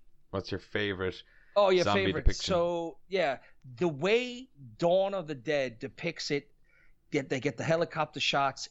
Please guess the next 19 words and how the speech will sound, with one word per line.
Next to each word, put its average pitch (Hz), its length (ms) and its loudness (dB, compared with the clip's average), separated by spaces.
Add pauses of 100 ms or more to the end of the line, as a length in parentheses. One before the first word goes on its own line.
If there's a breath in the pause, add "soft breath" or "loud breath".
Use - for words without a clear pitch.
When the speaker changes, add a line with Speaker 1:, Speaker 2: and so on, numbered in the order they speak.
Speaker 2:
it - 140 -6 (120)
feels 180 420 2
like 151 160 0
a 127 40 -6
documentary. 117 880 -4 (540)
That's 151 300 0
what 151 180 -2
made, 147 340 -4
that's 170 240 0
what 170 80 -2
hooks 175 260 -2
you 151 120 -4
in, 127 100 -6
is 117 140 -12
the 131 80 -6
beginning. 160 520 -2 (360 loud breath)
There's 135 280 0
the 131 120 0
news 170 460 2